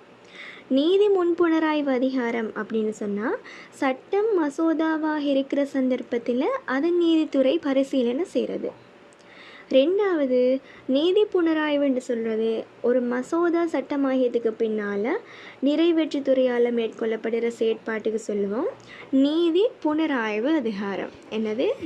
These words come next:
நீதி புனராய்வு அதிகாரம். அடுத்தது, நிறைவேற்றுத்துறை, சட்டத்துறை. நிறைவேற்றுத்துறையும் சட்டத்துறையோட தன்னிச்சையான செயற்பாட்டிலேருந்து, தன்னிச்சையான செயற்பாடுன்னா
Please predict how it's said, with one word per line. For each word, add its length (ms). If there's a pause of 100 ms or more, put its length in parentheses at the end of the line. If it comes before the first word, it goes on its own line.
(100)
நீதி 380 (200)
புனராய்வு 760
அதிகாரம். 680 (1400)
அடுத்தது, 540 (460)
நிறைவேற்றுத்துறை, 1120 (400)
சட்டத்துறை. 800
நிறைவேற்றுத்துறையும் 1040 (480)
சட்டத்துறையோட 880
தன்னிச்சையான 800 (120)
செயற்பாட்டிலேருந்து, 1000
தன்னிச்சையான 640
செயற்பாடுன்னா 720